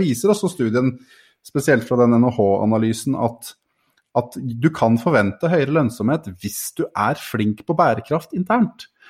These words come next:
Og du kan forvente høyere lønnsomhet hvis den som har ansvaret for bærekraft, har støtte fra ledelsen, har erfaring fra bærekraft, er på et høyt nok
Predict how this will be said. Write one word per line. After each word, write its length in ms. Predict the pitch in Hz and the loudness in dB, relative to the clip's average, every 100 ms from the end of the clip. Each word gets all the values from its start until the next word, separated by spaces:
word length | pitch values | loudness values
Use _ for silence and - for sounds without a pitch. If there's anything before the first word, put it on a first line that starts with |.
| - - | -20 -4
Og 80 | 131 | 0
du 80 | 160 | 0
kan 320 | - 120 117 | 2 4 4
forvente 640 | 117 180 143 107 107 160 160 | 2 2 4 2 2 2 2
høyere 240 | 139 156 | 2 0
lønnsomhet 480 | 143 - 120 208 - | -2 0 -2 -2 -6
hvis 540 | 104 101 151 - - | -10 -4 -2 -4 -8
den 300 | - 104 104 101 | -2 0 0 -2
som 160 | 139 | -4
har 140 | 160 - | -4 -2
ansvaret 640 | 165 110 95 - 101 117 | -2 -4 -6 -6 -2 -2
for 80 | 175 | 0
bærekraft, 640 | 160 107 165 226 - - _ _ _ _ _ _ - | 0 0 0 -2 -4 -18 _ _ _ _ _ _ -2
har 400 | 123 127 165 170 - | 4 6 4 0 -10
støtte 760 | - - 165 - 143 185 175 - | -6 -4 -4 -2 0 0 -2 -8
fra 320 | - 120 127 139 151 156 - - | -6 -2 0 0 0 -4 -10 -4
ledelsen, 640 | 139 98 - 160 220 233 - _ _ - | -4 -4 -8 -6 -4 -6 -12 _ _ -2
har 220 | 120 123 | -2 -2
erfaring 600 | 139 135 - 117 123 160 156 | -6 -4 2 4 4 0 0
fra 160 | 160 | 0
bærekraft, 800 | 147 151 156 180 208 - _ - _ _ _ _ | 2 0 -2 -4 -4 -6 _ -20 _ _ _ _
er 140 | 117 - | -2 0
på 80 | 139 | -2
et 140 | - | -2
høyt 300 | 120 113 113 | -2 -2 -4
nok 140 | 123 | -10